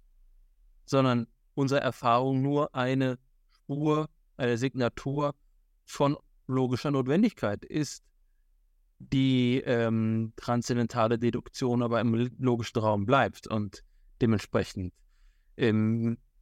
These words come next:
es nicht so ist, dass wir hier sagen müssten, der Umstand, dass wir die Dinge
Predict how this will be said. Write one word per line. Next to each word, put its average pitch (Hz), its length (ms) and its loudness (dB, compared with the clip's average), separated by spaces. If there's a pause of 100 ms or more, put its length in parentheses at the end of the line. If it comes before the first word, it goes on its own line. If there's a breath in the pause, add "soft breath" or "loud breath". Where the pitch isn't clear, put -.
(520)
es - 380 -2
nicht 131 460 0
so 139 100 -2
ist, 139 220 -4
dass 139 200 -4
wir 143 80 -2
hier 135 640 -2 (200)
sagen 127 480 2
müssten, 131 440 -2 (360)
der - 140 -8
Umstand, 175 720 0
dass 135 400 -2
wir 143 340 2 (380)
die 120 120 -4 (140)
Dinge 190 380 4